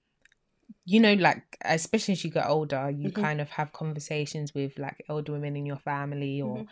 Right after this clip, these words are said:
Speaker 1: understand their kind of point of view. And I know that they, they did the job and they
Speaker 2: Mm-hmm.
Speaker 1: did it well.
Speaker 2: Absolutely.
Speaker 1: There was never, ever a point where, you know, they,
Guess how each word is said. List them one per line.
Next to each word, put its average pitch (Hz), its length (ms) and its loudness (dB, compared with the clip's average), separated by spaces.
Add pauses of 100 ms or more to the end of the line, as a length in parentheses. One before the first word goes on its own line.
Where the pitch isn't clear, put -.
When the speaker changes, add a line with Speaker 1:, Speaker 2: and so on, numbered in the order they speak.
(280)
Speaker 1:
understand 156 600 0
their 156 100 0
kind 151 240 -6
of 143 140 -6
point 160 200 -2
of 147 120 -6
view. 151 380 -4
And 143 200 -4 (260)
I 156 100 0
know 160 240 0
that 156 220 -4
they, 160 460 2
they 185 120 6
did 277 260 4
the 233 80 6
job 240 440 8
and 214 120 8
they 220 60 12
Speaker 2:
Mm-hmm. - 60 8
Speaker 1:
did 240 100 8
it 196 120 8
well. 170 340 8 (120)
Speaker 2:
Absolutely. 214 500 -2
Speaker 1:
There 220 140 10
was 214 300 10
never, 247 680 10
ever 190 320 4
a 180 60 6
point 180 400 0
where, 156 480 4 (420)
you 170 140 0
know, 147 300 0
they, 160 240 0